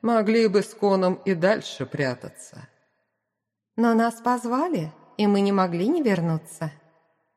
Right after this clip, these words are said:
Вея, наконец, обратила взгляд на нас, безмолвно наблюдающих за препиранием богов и ожидающим, что будет дальше. "Так, так, так. И кто же наши герои?"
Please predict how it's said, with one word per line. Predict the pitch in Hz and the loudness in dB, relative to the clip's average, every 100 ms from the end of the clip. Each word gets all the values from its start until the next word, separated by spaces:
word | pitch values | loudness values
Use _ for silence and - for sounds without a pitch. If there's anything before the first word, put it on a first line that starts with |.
| _ - | _ -8
Вея, | 185 285 247 | -2 0 0
наконец, | 214 202 202 208 202 | -2 -2 -2 -2 -4
обратила | 190 185 - 196 | -2 -4 -2 -4
взгляд | 180 175 202 202 202 | -4 -4 -2 -2 -2
на | 214 | -2
нас, | 202 151 - _ _ _ _ | -2 -4 -8 _ _ _ _
безмолвно | 160 156 139 139 170 214 170 | 0 0 0 -4 -2 -4 -2
наблюдающих | 156 160 175 175 214 220 214 190 - - | -2 -2 -2 0 2 0 0 -8 -12 -6
за | 180 | -2
препиранием | 208 185 - 190 196 196 180 175 | 0 0 0 2 2 2 0 0
богов | 160 160 175 208 - - | 0 0 -2 -6 -6 -4
и | 208 | -2
ожидающим, | 214 220 202 233 185 - - 156 151 | 0 -2 0 2 0 -2 -4 -4 -4
что | - - 151 202 | -12 -8 -4 -4
будет | 185 156 180 170 165 | -4 -6 -4 -6 -6
дальше. | 147 143 131 - - 147 _ _ _ _ _ _ _ _ _ _ | -8 -8 -12 -20 -20 -20 _ _ _ _ _ _ _ _ _ _
"Так, | - 247 349 | -2 0 0
так, | - 359 - | -2 -4 -2
так. | 240 233 220 220 220 - - - _ _ _ _ | 0 2 0 -2 -6 -14 -20 -20 _ _ _ _
И | - | -6
кто | 185 - 196 214 | -6 0 0 2
же | 311 | 2
наши | 302 220 - | 4 2 0
герои?" | 165 180 170 151 156 208 | 0 2 2 0 -2 -4